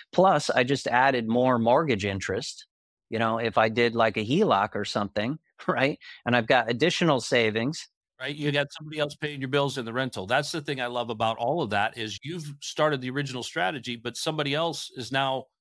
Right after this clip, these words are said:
Speaker 2: you're responsible, but somebody else is actually gonna fork over the money to pay that.
Speaker 1: Exactly. So it's all about getting more efficient. A lot of people have low-hanging fruit in terms of repositioning,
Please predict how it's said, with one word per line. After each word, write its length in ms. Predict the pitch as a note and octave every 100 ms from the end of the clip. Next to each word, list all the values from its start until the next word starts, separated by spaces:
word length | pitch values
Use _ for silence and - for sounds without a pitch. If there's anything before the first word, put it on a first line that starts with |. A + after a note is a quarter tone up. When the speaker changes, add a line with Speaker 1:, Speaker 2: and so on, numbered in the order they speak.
| _
Speaker 2:
you're 200 | C#3+ F3
responsible, 640 | A#3 C#3+ - G3 G#3+ C#3 C3+
but 100 | C3+
somebody 280 | - F3 D#3
else 180 | E3 C#3
is 80 |
actually 320 | C#3+ D3+ - C#3+
gonna 140 | C#3
fork 260 | - C#3+ C#3+
over 180 | C3+
the 60 | B2
money 280 | B2+ C3+ A#2 _ _ _ -
to 200 | A#2+ - -
pay 160 | B2+
that. 220 | G#2+ E2 - _ _
Speaker 1:
Exactly. 640 | A2 F#2 G2+ F#2 - F#2
So 280 | F#2 - C#3
it's 200 | C#3+ C#3
all 240 | D#3+ F3+ F3
about 280 | D#3+ C#3+
getting 300 | C#3 C#3 C3
more 340 | B2 B2+ C3+ C3+
efficient. 600 | A2+ - A#2+ - D3+ C#3+ _ - - B2
A 60 |
lot 300 | A2+ B2 C3
of 80 | C3+
people 280 | C3+ B2 B2
have 200 | A#2+ A2
low-hanging 720 | A2+ A#2+ B2 A#2+ A#2 A2+ G2+
fruit 360 | - B2 D3 -
in 160 | A2
terms 320 | G2+ A#2 A2 G#2+
of 120 | F#2+
repositioning, 1000 | A2 B2 A#2+ G#2+ G#2 A2+ - C3+ C3+ C#3